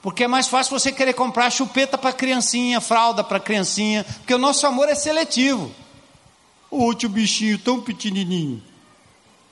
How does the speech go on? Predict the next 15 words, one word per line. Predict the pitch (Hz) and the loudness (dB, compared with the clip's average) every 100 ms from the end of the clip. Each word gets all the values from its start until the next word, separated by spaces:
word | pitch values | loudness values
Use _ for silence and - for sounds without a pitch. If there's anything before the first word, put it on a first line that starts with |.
| _ _ _ _ _ _ _ _ _ _ _ _ _ _ _ _ - | _ _ _ _ _ _ _ _ _ _ _ _ _ _ _ _ -4
Né? | 165 240 | 0 0
Até | 208 202 208 | 0 -2 0
que | 226 | 0
eu | |
contei | 214 214 - 196 | 0 -2 0 0
a | |
história | 165 190 180 | 2 0 0
pra | 180 | 0
vocês | 170 156 - 185 | 0 0 0 0
de | 180 | 2
um | 185 | 0
amado | 165 170 160 | 2 2 2
irmão | 147 160 156 | 0 0 0
que | 160 | -2
foi | - 156 139 | -2 0 0